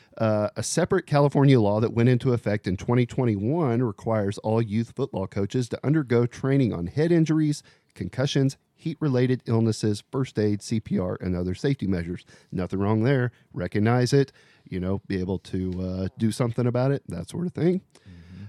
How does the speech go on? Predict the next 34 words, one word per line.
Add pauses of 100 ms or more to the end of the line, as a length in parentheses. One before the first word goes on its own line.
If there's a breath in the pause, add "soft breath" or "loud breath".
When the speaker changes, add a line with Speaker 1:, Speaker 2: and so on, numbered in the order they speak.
(100)
Speaker 1:
Uh,
the
bill
is
supported
by
research
that's
shown
tackle
football
has
negative
impacts
on
youth. (280 soft breath)
Kids
between
the
ages
of
six
and
fourteen
who
play
tackle
football
sustain
fifteen
times
more (100)
head
impacts